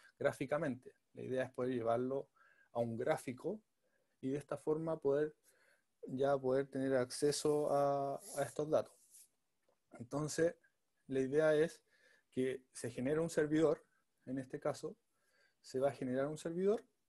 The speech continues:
y este se va a poder, eh, donde va a estar recibiendo la información del Arduino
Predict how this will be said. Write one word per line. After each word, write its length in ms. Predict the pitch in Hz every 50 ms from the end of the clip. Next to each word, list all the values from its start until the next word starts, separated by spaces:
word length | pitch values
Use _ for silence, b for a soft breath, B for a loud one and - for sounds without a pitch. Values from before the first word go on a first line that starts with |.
| _ _ _ -
y 420 | - 151 165 175 185 185 185 - -
este 240 | - 151 - - 151
se 180 | 139 - 151 139
va 200 | 135 147 151 151
a 100 | 147 -
poder, 480 | 139 139 143 143 151 156 160 151 - _ _ _ _ -
eh, 580 | 139 131 131 127 131 127 127 127 127 - - _ _ _
donde 360 | - - 139 127 127 131 127
va 100 | 127 127
a 0 | 127
estar 200 | - 139 131 - -
recibiendo 480 | 123 - 127 117 117 135 147 156 170
la 80 | 170 170
información 680 | 165 - - 165 160 165 151 - - 185 170 170 165
del 140 | 151 156 156
Arduino 560 | 160 160 170 180 196 185 175 180 214 247 269